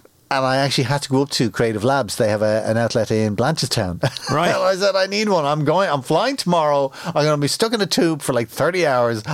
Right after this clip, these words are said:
Speaker 1: I need music. I need this
Speaker 2: Hmm.
Speaker 1: thing." And I went out and they got it, and then they gave it to me. Fair play to them. Um, but it was an amazing machine at the time.
Speaker 2: Yeah,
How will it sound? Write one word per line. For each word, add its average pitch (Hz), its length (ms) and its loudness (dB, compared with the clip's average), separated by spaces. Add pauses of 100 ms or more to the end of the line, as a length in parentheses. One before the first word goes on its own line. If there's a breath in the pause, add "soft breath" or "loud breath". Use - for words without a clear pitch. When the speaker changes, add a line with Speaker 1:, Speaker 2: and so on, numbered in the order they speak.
(140)
Speaker 1:
I 147 120 0
need 135 160 0
music. 104 460 -2
I 123 100 2
need 123 180 0
this 107 160 0
Speaker 2:
Hmm. 87 60 -4
Speaker 1:
thing." 95 200 -2
And 95 80 0
I 104 160 0
went 101 200 0
out 104 80 2
and 95 100 -4
they 95 60 -2
got 95 180 0
it, 92 60 -2
and 90 80 -2
then 90 80 0
they 87 80 -2
gave 92 180 0
it 85 40 -8
to - 80 -10
me. 87 60 -6
Fair 90 160 -4
play 87 180 -4
to - 120 -12
them. 85 100 -10 (460 loud breath)
Um, 98 440 -2
but 190 140 0
it 190 140 0
was 185 160 0
an 208 80 0
amazing 202 920 0
machine 120 580 0 (100)
at 113 200 -4 (100)
the - 80 -2
time. 165 640 -2
Speaker 2:
Yeah, 101 220 0